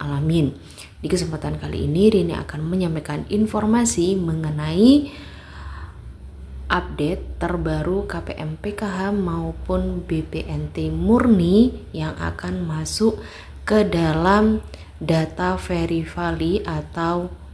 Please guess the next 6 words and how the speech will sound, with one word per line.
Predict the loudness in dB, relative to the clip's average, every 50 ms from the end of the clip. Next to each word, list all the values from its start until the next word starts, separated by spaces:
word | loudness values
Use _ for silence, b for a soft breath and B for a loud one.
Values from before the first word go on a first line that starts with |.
| -14 0
verifikasi | 4 4 4 4 4 0 -2 -2 -4 -4 -2 -2 -4 -2 -2 -2 0 2 2 2 2 0
validasi | -2 -6 -6 -4 -2 0 0 0 -2 -2 0 -2 -2 -2 -2 -2 -2 -2 0 -2 -2 -2 -2 -2 -2 -4
penerima | -6 -6 -4 -4 -2 -2 2 4 6 6 8 8 6 6 4 2 B B B B B B B B B
P | -4 -4 -2 0
K | 0 0 0
H | 2